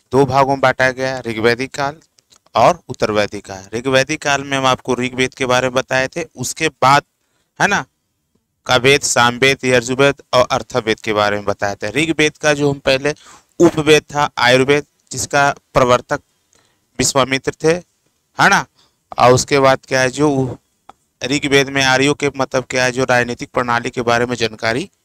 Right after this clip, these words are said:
मिलता है। तो आज हम दूसरा पार्ट बता रहे हैं, क्या है, जो ऋग्वैदिक काल का दूसरा, ऋग्वेद के बाद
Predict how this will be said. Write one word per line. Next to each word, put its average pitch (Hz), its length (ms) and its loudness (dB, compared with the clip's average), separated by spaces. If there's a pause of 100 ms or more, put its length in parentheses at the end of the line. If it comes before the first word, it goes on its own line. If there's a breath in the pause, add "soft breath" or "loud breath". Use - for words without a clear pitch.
(220)
मिलता 110 300 -4
है। 104 100 -4 (380 loud breath)
तो 135 60 4
आज 147 240 4
हम 160 160 -4 (220)
दूसरा 170 280 4
पार्ट 151 280 2
बता 139 240 0
रहे 135 140 0
हैं, 139 200 -4
क्या 131 200 0
है, 127 80 2
जो 165 200 0
ऋग्वैदिक 127 500 0
काल 123 260 0
का 147 180 0
दूसरा, - 840 -2
ऋग्वेद 127 440 0
के 135 120 -4
बाद 160 220 4